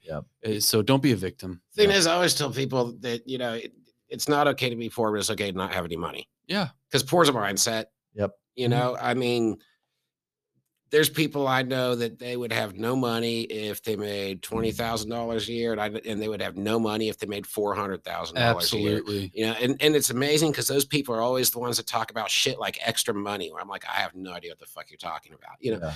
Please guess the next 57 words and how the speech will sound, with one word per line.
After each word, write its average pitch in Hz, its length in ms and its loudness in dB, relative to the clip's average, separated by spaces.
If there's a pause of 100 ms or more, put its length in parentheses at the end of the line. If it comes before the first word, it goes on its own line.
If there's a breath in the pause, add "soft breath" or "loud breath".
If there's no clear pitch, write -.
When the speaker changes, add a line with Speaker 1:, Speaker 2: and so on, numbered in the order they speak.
Speaker 3:
I 139 100 2
mean, 143 280 2
the 139 80 -12
thing 165 320 2
is, 135 340 2 (1120)
quit 175 400 -4
thinking 151 480 0
like 135 220 0
a 123 60 -6
poor 120 280 -4
person. 98 360 -4
Quit 123 200 -4
thinking, 131 340 -2
"I 117 100 -6
have 117 160 -4
extra 117 260 -4
money, 104 260 -4
I 95 80 -2
can 98 140 -8
blow 92 180 -6
it." 80 120 -8
Quit 135 280 0
planning 147 460 0
your 139 140 4
next 131 260 0
expense 113 380 0
before 107 340 -6
you 101 140 -4
have 98 160 -4
the 92 100 -4
revenue. 76 380 -8 (240 soft breath)
Speaker 1:
Man, 95 160 2
Speaker 3:
You 98 80 6
know? 92 180 2
Speaker 1:
that's 90 200 -2
so 95 180 2
good. 85 280 0
Speaker 3:
Yeah, 147 240 4
I 131 100 2
mean, 143 200 4
just, 139 320 0 (120)
you 135 100 -8
know, 123 80 -4
cut 131 280 0
up 170 120 0
the - 100 -14
goddamn 160 400 2
credit 110 300 0
card, 98 340 0 (640)
you 113 80 0
know, 104 160 -2
live 107 260 0
within 143 260 0
your 143 100 0
means. 139 340 0
And 120 160 6
I'll 123 60 6